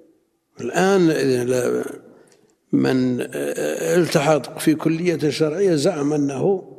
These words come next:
من العلماء، صار يطبق ويفتي وكذا وما يفهم إلى الآن في حكم العوام.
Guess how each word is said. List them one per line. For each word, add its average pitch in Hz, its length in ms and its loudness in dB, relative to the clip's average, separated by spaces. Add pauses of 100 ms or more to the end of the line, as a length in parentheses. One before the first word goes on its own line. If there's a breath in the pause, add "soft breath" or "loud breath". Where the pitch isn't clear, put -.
(140)
من 147 160 4
العلماء، 123 560 -6 (300)
صار 165 320 0
يطبق 156 540 -6
ويفتي 143 460 -4
وكذا 120 420 -12 (1120)
وما 160 300 -4
يفهم 135 420 -8
إلى 156 140 2
الآن 151 420 -2
في 143 140 0
حكم - 280 -6
العوام. 104 480 -8